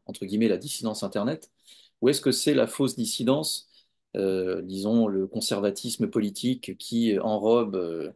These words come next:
ben, les, les mauvaises idées par du, du sport de, des espèces de faux traditionnalisme ou faux conservatisme, ou c'est les deux ?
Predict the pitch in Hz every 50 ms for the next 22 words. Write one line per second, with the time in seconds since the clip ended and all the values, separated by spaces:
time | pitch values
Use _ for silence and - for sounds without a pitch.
0 | _ _ _ _ _ _ _ _ - - 92 92 90 87 85 78 82 92 98 107
1 | 107 107 104 98 98 101 104 98 123 131 127 - - 110 117 120 107 104 98 98
2 | 95 95 92 95 - - - 120 107 104 - 101 90 87 87 87 98 95 95 101
3 | 95 - - 107 101 98 104 98 - - - 131 123 117 113 - - 110 104 107
4 | 104 - 120 104 104 101 107 120 117 - - 117 101 - - 135 127 - 117 -
5 | - 104 107 101 - 151 165 - 156 127 - - 113 110 101 104 107 -